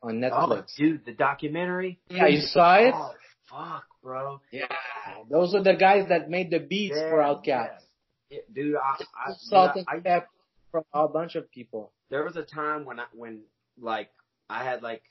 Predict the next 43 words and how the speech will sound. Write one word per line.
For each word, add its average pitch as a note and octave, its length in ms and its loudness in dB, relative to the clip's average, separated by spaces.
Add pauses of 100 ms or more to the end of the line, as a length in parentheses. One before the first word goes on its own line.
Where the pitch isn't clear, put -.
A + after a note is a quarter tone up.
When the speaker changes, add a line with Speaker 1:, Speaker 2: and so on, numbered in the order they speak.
(360)
Speaker 2:
see A#2+ 320 -14 (320)
the A2+ 180 -4
albums A#2 320 -2
from A2+ 200 -16
every A2+ 240 -8
member A2+ 240 -10
of A2 100 -10
the G#2+ 80 -16
Dungeon G2+ 500 -14
family, F#2+ 440 -14
Goody A2+ 200 -10
Mob, A2 300 -4
Outkast, A2 680 -6 (140)
Cool A#2+ 200 -12
Breeze, A2 500 -10
all G#2+ 240 -6
them F#2+ 180 -16
dudes, G2 360 -14
man. G2 240 -20 (120)
Speaker 1:
Yeah. C3+ 200 -12 (720)
Speaker 2:
Yeah. G2 260 -8
Speaker 1:
Uh, C#3+ 280 0
hip D#3+ 240 -6
hop F3 200 -6
is, D3+ 240 -4
uh, C#3 260 2 (640)
and D#3+ 320 -4
funny G3 180 4
enough, G3+ 260 0 (840)
lucky D3 600 0
my F3 180 0
girlfriend E3+ 500 2
is C3 140 -2
really D3+ 200 2
into C#3+ 240 -2
hip C#3 180 0
hop C#3+ 180 0
as B2 100 -6
well. B2+ 340 0 (200)
She, D3+ 380 0
Speaker 2:
Yeah. - 160 0
Speaker 1:
she E3 100 2
knows D#3+ 320 6